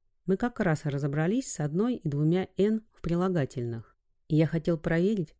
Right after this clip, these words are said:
насколько хорошо она справится с каверзными случаями. Это должно было настроить Алину на привычный лад. О том, что сегодня мы отправимся на прогулку, я думал сказать в обед.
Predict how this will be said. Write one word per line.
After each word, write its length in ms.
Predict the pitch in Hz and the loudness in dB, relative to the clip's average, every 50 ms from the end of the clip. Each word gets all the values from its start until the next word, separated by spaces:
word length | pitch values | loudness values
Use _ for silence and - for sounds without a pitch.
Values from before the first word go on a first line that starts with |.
| _ | _
насколько 420 | 160 160 - - 226 220 202 - 175 | -2 -2 0 0 0 0 0 -2 -6
хорошо 460 | - - 180 180 175 - - 240 233 | -4 -2 -2 -2 -2 -4 -4 -2 0
она 160 | 208 175 156 | 0 0 0
справится 540 | 151 - - - 190 202 196 175 - - - | -2 -4 -4 -2 0 0 0 -2 -2 -6 -8
с 60 | - | -10
каверзными 600 | - - 180 185 190 180 175 175 180 185 185 190 | -6 -4 0 0 0 0 0 0 0 2 2 0
случаями. 720 | 190 - - 165 143 - - - 135 127 123 120 117 120 - _ _ _ _ _ _ _ _ _ _ | -2 -2 -4 -4 -4 -4 -6 -8 -8 -8 -6 -8 -10 -12 -16 _ _ _ _ _ _ _ _ _ _
Это 200 | - 160 - 175 | 0 2 2 4
должно 420 | 160 170 175 180 170 196 226 247 | 4 4 4 4 4 2 2 0
было 180 | 214 185 175 170 | 2 2 2 2
настроить 600 | 160 156 151 147 - - - 180 175 175 165 - | 4 2 2 0 -4 -4 -2 0 0 0 0 -2
Алину 320 | 175 170 175 208 240 220 175 | -2 -2 0 0 0 2 2
на 140 | 147 143 139 | 2 0 0
привычный 560 | - 156 160 160 190 - - - 196 190 185 | -2 -2 -2 -2 -2 -4 -4 -4 -2 -2 -2
лад. 360 | 175 151 123 120 - - - _ _ _ _ _ _ _ _ _ | -2 -2 -6 -8 -10 -14 -20 _ _ _ _ _ _ _ _ _
О 100 | 147 147 | -2 -2
том, 300 | 151 - 226 254 262 262 - _ | -2 0 0 0 0 -2 -4 _
что 220 | - - - 170 | -16 -8 -6 -6
сегодня 420 | - - - 180 202 220 196 185 170 | -2 -2 -2 0 0 0 2 4 4
мы 140 | 160 160 | 4 2
отправимся 520 | 160 156 - 185 185 190 185 156 - - 165 | 0 -2 -2 0 2 2 2 0 0 -2 -2
на 120 | 151 143 | -2 -2
прогулку, 640 | - - 156 151 151 185 226 254 247 - - 147 123 - _ | -2 -4 -4 -4 -4 -2 -4 -4 -6 -8 -10 -12 -14 -12 _
я 180 | - 156 175 180 | -2 2 2 2
думал 320 | 175 190 202 196 202 208 | 4 2 2 2 2 0
сказать 460 | 196 - - 190 185 180 208 202 - | -2 -4 -4 -4 -2 -2 -2 -4 -4
в 60 | 202 | -4
обед. 440 | 202 202 185 160 139 120 - - - | -4 -4 -4 -4 -6 -6 -8 -12 -18